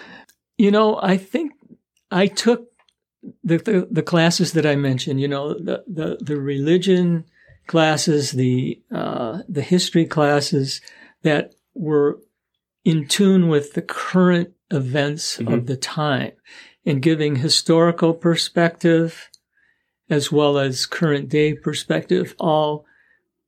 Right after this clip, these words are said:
Speaker 1: under the, uh, guidelines of, okay, what, what would a good Christian do in these situations? You know, teaching, teaching us about equality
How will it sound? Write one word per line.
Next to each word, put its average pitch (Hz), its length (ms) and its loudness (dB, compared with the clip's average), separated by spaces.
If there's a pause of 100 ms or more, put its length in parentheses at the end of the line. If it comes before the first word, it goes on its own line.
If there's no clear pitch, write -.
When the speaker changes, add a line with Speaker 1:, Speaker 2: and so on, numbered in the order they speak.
(140)
Speaker 1:
under 156 360 2
the, 139 640 -2 (200)
uh, 156 460 -8 (400)
guidelines 151 800 0
of, 135 280 -2 (140)
okay, 147 340 2
what, 156 380 0 (140)
what 175 360 -2
would 156 380 0 (180)
a 170 60 -4
good 156 500 -2 (120)
Christian 156 560 -2
do 143 320 0
in 135 100 0
these 139 260 -2
situations? 143 1040 -2 (460)
You 147 100 -2
know, 135 260 -2 (300)
teaching, 147 640 0 (420)
teaching 170 320 0
us 147 280 0
about 135 280 2
equality 139 1040 0